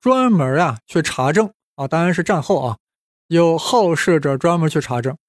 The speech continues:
结果发现日军从未发送过什么中途岛缺淡水的电文，而且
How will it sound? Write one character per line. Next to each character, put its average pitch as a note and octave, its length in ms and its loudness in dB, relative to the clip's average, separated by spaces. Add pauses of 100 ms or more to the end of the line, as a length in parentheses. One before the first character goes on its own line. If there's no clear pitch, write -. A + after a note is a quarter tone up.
(280)
结 F#3 260 2
果 D#3 160 0
发 C#3 220 -2
现 C#3 200 -4
日 F3+ 260 2
军 D3+ 280 -2 (120)
从 E3+ 520 -2
未 G3 240 2
发 C#3+ 340 -2
送 C#3 260 -4
过 B2+ 240 -4 (340)
什 B2+ 180 -6
么 C3 180 -2
中 F3+ 320 0
途 D3+ 260 -2
岛 C#3 220 -2
缺 E3 240 -2
淡 E3+ 200 0
水 C3 140 -6
的 C3 80 -2
电 D3+ 180 2
文， C#3+ 200 -2 (800)
而 B3 140 2
且 A#3+ 200 0